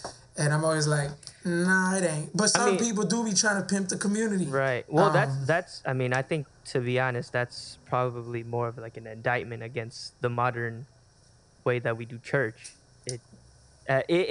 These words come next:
Speaker 2: if people on the outside are looking at the church and seeing that it's kinda run like a business, I think that's saying something.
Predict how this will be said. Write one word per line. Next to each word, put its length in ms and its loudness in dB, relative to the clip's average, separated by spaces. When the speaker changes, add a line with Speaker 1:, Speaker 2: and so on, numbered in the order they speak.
Speaker 2:
if 120 -6
people 280 0
on 160 2
the 140 0
outside 680 0
are 80 2
looking 340 0
at 80 0
the 120 0
church 420 0
and 480 -2
seeing 400 -2
that 160 0
it's 100 -10
kinda 240 -12
run 180 -8
like 160 -14
a 80 -10
business, 400 -12
I 100 -10
think 180 -8
that's 180 -4
saying 180 -12
something. 460 -6